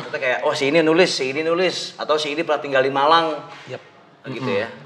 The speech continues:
Speaker 2: Kita udah tahu kapasitasnya, "Oh, kayaknya ini cocok, ini cocok. Yuk, kamu nulis yuk." Atau kalau nggak, "Oh, kamu punya tulisan ini. Yuk," misalnya dikembangin atau seperti apa gitu. Karena kan kita butuhnya pada saat itu kan catatan-catatan yang,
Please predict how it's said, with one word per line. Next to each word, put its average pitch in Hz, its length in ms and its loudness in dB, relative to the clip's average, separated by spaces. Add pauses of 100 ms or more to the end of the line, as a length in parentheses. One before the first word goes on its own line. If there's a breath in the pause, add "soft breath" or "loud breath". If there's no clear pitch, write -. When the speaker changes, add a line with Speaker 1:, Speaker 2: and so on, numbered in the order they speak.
(280)
Speaker 2:
Kita - 180 -2
udah 110 200 2
tahu 95 480 0
kapasitasnya, 101 920 2
"Oh, 101 60 -4
kayaknya 101 260 4
ini 120 140 6
cocok, 110 500 4
ini 101 100 -6
cocok. 104 320 2 (200)
Yuk, 165 140 0 (120)
kamu 131 220 -8
nulis 151 240 -2
yuk." 175 100 -6 (680)
Atau - 180 -10
kalau 98 160 -4
nggak, 110 200 -4 (400)
"Oh, 160 120 -4
kamu 147 240 -2
punya 139 200 -6
tulisan 131 340 -6
ini. 135 180 -10 (220)
Yuk," - 340 -10
misalnya 110 360 0
dikembangin 107 540 0
atau 110 180 0
seperti - 340 -4
apa 98 360 -4
gitu. 92 140 -12 (380 loud breath)
Karena 110 180 -6
kan 135 140 0 (220)
kita - 220 0
butuhnya 117 460 -2
pada 113 180 -2
saat 98 280 -4
itu 98 180 -8
kan 147 160 2
catatan-catatan 107 1080 0
yang, 104 340 -2